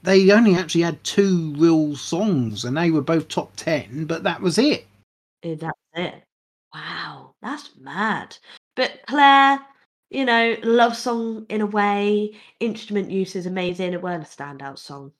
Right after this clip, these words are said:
Speaker 2: for me,
Speaker 1: Mm.
Speaker 2: so I
Speaker 1: Well,
Speaker 2: can
Speaker 1: it,
Speaker 2: understand
Speaker 1: it
Speaker 2: why.
Speaker 1: wasn't. It was number forty-nine. Okay, moving on. You've had your number one, so you now know Hot House
Speaker 2: And I
Speaker 1: Flowers,
Speaker 2: was
Speaker 1: didn't you?
Speaker 2: right.
Speaker 1: And you were right. Well
Speaker 2: Trying to
Speaker 1: done.
Speaker 2: take that away from me.
Speaker 1: Give you a little clap.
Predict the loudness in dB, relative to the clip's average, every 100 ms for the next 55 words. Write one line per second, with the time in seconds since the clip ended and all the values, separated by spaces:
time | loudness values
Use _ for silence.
0 | _ _ -20 -16 -16 -18 _ _ -20 -20
1 | -18 -18 -16 -12 -10 -10 -14 -12 -12 -12
2 | -14 -12 -6 -6 -6 -8 -10 -10 -6 -4
3 | -4 -8 -12 -10 -8 -6 -6 -10 _ _
4 | _ _ _ _ 0 6 6 6 2 _
5 | 6 8 10 8 8 6 2 -2 -6 -8
6 | -6 -8 -4 -2 0 0 -2 0 0 -2
7 | -2 0 0 0 0 0 2 0 0 -2
8 | 2 4 8 8 6 4 4 6 6 4
9 | -2 _ _ _ _ 0 4 6 6 6
10 | 2 0 0 2 2 -2 -6 -14 _ -10
11 | -6 -6 -6 -10 -10 -8 -4 4 6 6
12 | 2 -4 0 0 0